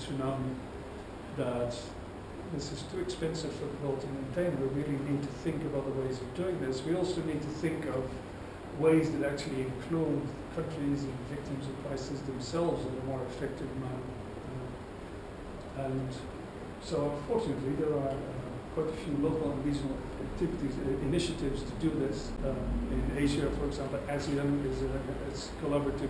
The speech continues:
initiative. They're effectively building their own regional response mechanism, uh, that will, and is already, um, replacing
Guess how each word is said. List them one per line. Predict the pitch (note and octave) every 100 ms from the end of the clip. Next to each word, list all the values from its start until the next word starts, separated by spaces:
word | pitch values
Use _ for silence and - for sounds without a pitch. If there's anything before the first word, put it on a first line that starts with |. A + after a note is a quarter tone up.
| C3+
initiative. | C3+ - D3 C#3 B2+ - -
They're | E3+ D3+ D3
effectively | - - - D3 D3+ C#3+
building | - E3 D#3+ D#3 C#3 C3+
their | C3+
own | D3+ D3+ C#3+
regional | D3+ D#3 C#3 C#3+
response | C3 C3 - D3 D3
mechanism, | D3 D3 C#3 C3 C3 - - - - - -
uh, | C3 B2+ B2+ - C#3 C#3
that | C#3 -
will, | D3+ C#3+ C3+ B2 - - - -
and | C3+
is | C#3
already, | D#3 C#3+ - -
um, | C3+ - C#3 C3+ C3+ C3 C3+ - -
replacing | C3 C3 D3 C#3 -